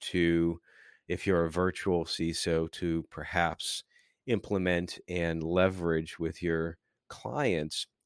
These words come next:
But one thing that makes this a little bit different,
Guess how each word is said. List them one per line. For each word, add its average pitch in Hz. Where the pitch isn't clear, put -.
But 120
one 208
thing 196
that 139
makes 117
this -
a 80
little 82
bit 78
different, -